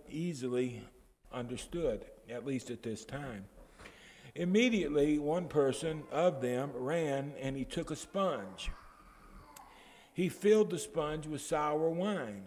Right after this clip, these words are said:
John nineteen twenty-nine tells us that sitting there was a, probably a short barrel of sour wine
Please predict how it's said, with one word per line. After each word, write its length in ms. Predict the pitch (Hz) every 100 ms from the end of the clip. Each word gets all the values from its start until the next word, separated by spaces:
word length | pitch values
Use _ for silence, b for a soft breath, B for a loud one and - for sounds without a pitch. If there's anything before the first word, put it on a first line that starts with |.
| 95 - - 107
John 320 | 147 160 151
nineteen 480 | 156 143 - 156 139
twenty-nine 640 | 139 147 131 135 170 160
tells 340 | - 113 107 117
us 280 | 135 - B B B B -
that 160 | -
sitting 440 | - 190 226 175 143
there 400 | 127 131 143 - - -
was 360 | 143 139 123
a, 400 | 135 123 120 120 127 - - -
probably 360 | 160 156 143
a 40 | 127
short 400 | - 156 127 120
barrel 520 | 147 135 113 127 127 B B B B
of 260 | - 131 127
sour 520 | - 147 147 147 139
wine 580 | 135 156 165 123 120